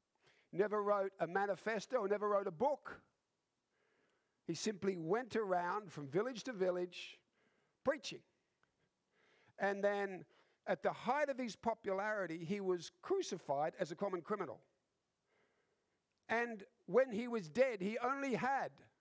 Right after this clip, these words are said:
a hundred and twenty followers. At the same time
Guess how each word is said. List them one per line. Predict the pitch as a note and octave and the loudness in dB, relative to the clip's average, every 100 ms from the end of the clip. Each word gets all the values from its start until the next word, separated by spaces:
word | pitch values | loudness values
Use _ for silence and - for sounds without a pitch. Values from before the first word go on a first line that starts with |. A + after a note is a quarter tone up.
| _ _ _ - | _ _ _ -4
a | |
hundred | F3+ A#3 G#3+ | -2 -2 -4
and | G3+ | -4
twenty | E3 A3 G3 | -2 -2 0
followers. | A3 B3+ F3 - - - - _ _ _ _ _ _ _ _ _ _ _ _ _ _ _ _ _ _ _ _ _ _ _ _ - | -2 -2 -4 -10 -18 -20 -20 _ _ _ _ _ _ _ _ _ _ _ _ _ _ _ _ _ _ _ _ _ _ _ _ -8
At | F3 | -6
the | F3 | 0
same | - C4+ C#4 G#3 | 2 2 0 -2
time | G#3+ A#3 G3+ F3 A3+ | 2 4 2 -2 -12